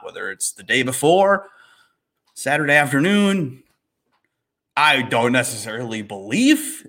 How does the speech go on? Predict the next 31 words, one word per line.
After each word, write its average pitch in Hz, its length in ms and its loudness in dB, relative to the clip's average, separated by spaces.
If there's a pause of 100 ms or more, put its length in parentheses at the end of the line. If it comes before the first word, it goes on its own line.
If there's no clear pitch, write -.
that 110 220 2
if 117 100 0
he's 117 160 -10
in 127 240 -2
contention 120 560 -2
on 104 140 -6
a 104 40 -10
Saturday 98 440 -4
afternoon 95 500 -6
or 101 120 -8
a 90 60 -16
Sunday 95 360 -8
morning 101 400 -6
and 90 100 -14
he's 90 160 -18
waking 98 360 -4
up 104 160 -6
and 98 80 -8
his - 180 -12
wife's 95 260 -4
in 95 100 -8
labor 101 360 0
and 104 160 -2
he 101 80 -14
says, 98 420 -2
"Uh, 104 760 4 (500)
bye, 151 280 4
Masters, 127 640 2
I 117 120 2
don't," 120 160 2
I, 107 200 2